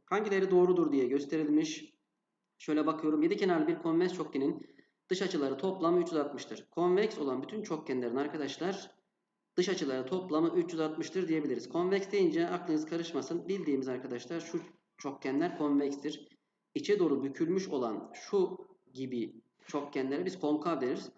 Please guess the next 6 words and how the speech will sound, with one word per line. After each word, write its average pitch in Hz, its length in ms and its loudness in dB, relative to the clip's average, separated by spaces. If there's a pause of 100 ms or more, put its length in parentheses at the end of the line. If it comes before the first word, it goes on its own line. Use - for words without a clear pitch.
(260)
Bunlar 147 280 2
pek 180 160 -2
müfredatta 123 420 -4
yok 143 180 0
zaten 113 200 -8
arkadaşlar. - 600 -12